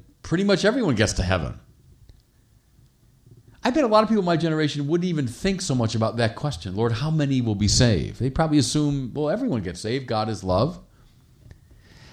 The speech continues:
Now, here's the truth of it, I think. Both those perspectives,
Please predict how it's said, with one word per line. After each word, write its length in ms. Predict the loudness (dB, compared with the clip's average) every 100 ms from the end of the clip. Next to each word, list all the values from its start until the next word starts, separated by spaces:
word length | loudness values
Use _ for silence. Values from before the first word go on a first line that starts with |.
| 0
Now, 300 | 2 2 -2 -2
here's 220 | 6 6 8
the 200 | 4 2
truth 300 | 4 6 6
of 80 |
it, 80 | 2
I 160 | 0 -2
think. 260 | -2 -8 -16 -20 _ _ _ _ _ _ _ _ _ -20 -20 -18 -10
Both 400 | 4 8 8 6
those 220 | 4 4
perspectives, 760 | 0 -2 0 0 -4 -18 -20